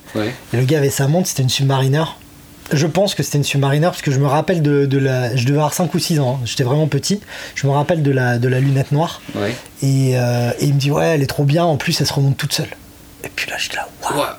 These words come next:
Speaker 2: qu'est-ce que c'est que ça, un
Speaker 1: Comment
Speaker 2: truc
Speaker 1: c'est
Speaker 2: qui se
Speaker 1: possible ?
Speaker 2: remonte tout seul ? »
Speaker 1: <laughs>
Speaker 2: Et ça aussi, tu vois, ça m'a, c'est, moi, c'est mon pre-, mon plus vieux souvenir de montre,
Speaker 1: Plus
Speaker 2: c'est
Speaker 1: vieux
Speaker 2: ça.
Speaker 1: souvenir.
Speaker 2: C'est mon Rolex aussi. Ouais.
Speaker 1: Alors après, peut-être que mon plus vieux souvenir, c'est, euh, mes parents m'avaient offert, j'étais tout petit,
Speaker 2: Ouais.
Speaker 1: euh,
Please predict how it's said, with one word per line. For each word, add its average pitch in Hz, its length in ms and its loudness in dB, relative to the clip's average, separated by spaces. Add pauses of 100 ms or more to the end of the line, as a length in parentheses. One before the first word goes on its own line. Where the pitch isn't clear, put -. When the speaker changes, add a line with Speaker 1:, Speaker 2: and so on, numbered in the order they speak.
Speaker 2:
qu'est-ce - 260 0
que - 140 -4
c'est - 220 0
que - 80 -2
ça, - 140 0
un - 40 -6
Speaker 1:
Comment 139 120 2
Speaker 2:
truc 139 120 2
Speaker 1:
c'est 147 100 0
Speaker 2:
qui - 60 2
se 139 180 2
Speaker 1:
possible ? 147 60 2 (100)
Speaker 2:
remonte 156 280 2
tout 156 140 -2
seul ? » 147 340 0 (280)
Speaker 1:
<laughs> - 160 -12
Speaker 2:
Et 160 120 2
ça 196 160 2
aussi, 190 240 0
tu 156 80 -2
vois, 165 120 4
ça 170 120 0
m'a, 147 240 2
c'est, 165 180 0
moi, 170 160 2
c'est 190 140 0
mon 170 160 2
pre-, 170 480 0
mon 156 160 2
plus 180 160 -2
vieux 185 160 2
souvenir 180 280 2
de 165 60 2
montre, 175 140 2
Speaker 1:
Plus 127 60 -2
Speaker 2:
c'est 165 60 2
Speaker 1:
vieux 160 80 4
Speaker 2:
ça. 143 60 2
Speaker 1:
souvenir. 139 260 0 (120)
Speaker 2:
C'est - 120 -2
mon 160 80 4
Rolex 156 280 2
aussi. 131 180 -2 (400)
Ouais. - 60 -10 (220)
Speaker 1:
Alors 110 180 0
après, 175 300 -2
peut-être 170 300 -2
que - 100 -4
mon 117 120 4
plus 147 200 -8
vieux 156 100 0
souvenir, 139 360 -2
c'est, 110 300 2
euh, 101 420 2 (240)
mes 98 140 0
parents 107 220 -2
m'avaient 101 220 2
offert, 98 420 0
j'étais 90 280 -2
tout 123 460 -2
petit, 110 500 -2
Speaker 2:
Ouais. 135 160 -2
Speaker 1:
euh, 95 520 0